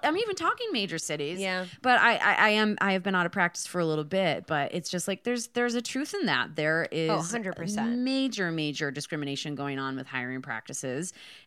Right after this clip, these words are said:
Speaker 1: And, um, you know, I, you can just see that back of house is absolutely relegated for, um, <laughs> I feel like people of color. And I really, really hope that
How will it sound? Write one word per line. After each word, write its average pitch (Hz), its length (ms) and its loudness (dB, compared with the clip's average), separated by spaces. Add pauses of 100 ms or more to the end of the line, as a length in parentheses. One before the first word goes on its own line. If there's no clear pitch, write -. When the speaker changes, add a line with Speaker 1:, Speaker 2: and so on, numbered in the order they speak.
(100)
Speaker 1:
And, 156 480 -2
um, 147 420 -4 (520)
you 196 100 2
know, 170 260 0
I, 147 280 0 (100)
you 180 220 -8
can 190 120 -2
just 170 180 -2
see 156 160 -4
that 139 180 -6
back 143 220 0
of 170 40 -4
house 139 300 -4
is 139 280 -10
absolutely 139 420 -4
relegated 139 640 -6
for, 135 600 -8
um, 123 400 -12 (160)
<laughs> - 140 -20
I - 80 -8
feel - 320 -10
like 202 100 -8 (520)
people 190 220 -4
of 175 80 -2
color. 180 320 2
And 156 100 0
I 156 40 0
really, 156 460 -2
really 156 200 -2
hope 156 240 -6
that 127 320 -4